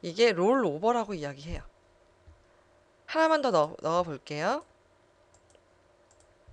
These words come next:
하셔서 오리 공이 번, 오버 공이 번.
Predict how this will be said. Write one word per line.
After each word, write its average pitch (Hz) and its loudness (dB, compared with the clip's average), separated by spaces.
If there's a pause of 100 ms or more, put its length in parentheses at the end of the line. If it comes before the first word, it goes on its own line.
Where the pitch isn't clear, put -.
(1500)
하셔서 196 -2 (880)
오리 196 0
공이 160 -8
번, 233 0 (1800)
오버 240 6
공이 190 -6
번. 131 -12